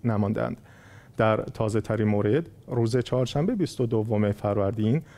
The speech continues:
دفتر هماهنگ کننده کمک‌های بشردوستانه سازمان ملل متحد اوچا اعلام کرد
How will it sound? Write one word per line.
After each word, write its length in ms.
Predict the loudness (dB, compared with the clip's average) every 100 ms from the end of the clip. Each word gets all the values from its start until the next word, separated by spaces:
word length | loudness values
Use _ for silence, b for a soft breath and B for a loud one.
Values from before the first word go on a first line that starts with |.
| B B
دفتر 280 | -4 0 0
هماهنگ 360 | 2 2 0 0
کننده 420 | 0 0 0 -2
کمک‌های 600 | -2 -2 0 0 0 0
بشردوستانه 840 | 0 -2 -2 -2 -4 -2 0 0
سازمان 680 | -2 -2 -2 -2 -2 -2 2
ملل 300 | 2 2 2
متحد 420 | 0 -2 -2 0
اوچا 280 | -4 -2 -2
اعلام 260 | 0 -2 -2
کرد 280 | -2 -2